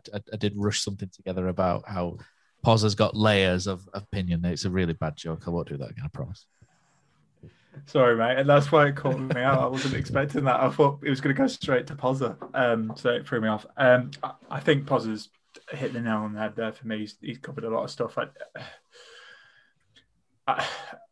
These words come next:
Speaker 2: the thing is, if this was a one-off, um, not just, oh, there's a, there's a lot of mistakes happening at that club. Um, and everyone makes mistakes. You know, it happens. I make mistakes in, in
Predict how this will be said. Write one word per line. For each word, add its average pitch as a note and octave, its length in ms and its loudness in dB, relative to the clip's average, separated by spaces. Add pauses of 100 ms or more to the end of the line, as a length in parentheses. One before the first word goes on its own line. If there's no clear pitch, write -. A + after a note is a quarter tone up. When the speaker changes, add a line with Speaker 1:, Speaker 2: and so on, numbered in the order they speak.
(180)
Speaker 2:
the D#3 220 0
thing D#3 220 4
is, C#3 140 2
if C#3+ 160 -2
this D#3+ 220 2
was D3 180 6
a C3+ 60 4
one-off, A2 580 0 (360)
um, A2 640 -4 (340)
not B2+ 260 4
just, B2 200 -8 (340)
oh, C3+ 240 2
there's B2 220 -6
a, C#3 80 -2
there's C3 320 -2
a B2+ 80 2
lot B2 240 4
of A#2+ 80 -2
mistakes - 400 -6
happening A2 340 -6
at A2+ 280 -4
that - 80 -14
club. A2+ 340 -8 (240)
Um, A2 560 -6 (680)
and A2 280 -2
everyone C3+ 320 4
makes C3+ 280 2
mistakes. B2 640 -2
You B2+ 140 -8
know, A2 260 0 (680)
it B2 140 -10
happens. B2+ 420 -2
I A#2 120 4
make A#2 160 0
mistakes A#2 460 -6
in, A2+ 280 -8
in A#2 200 -12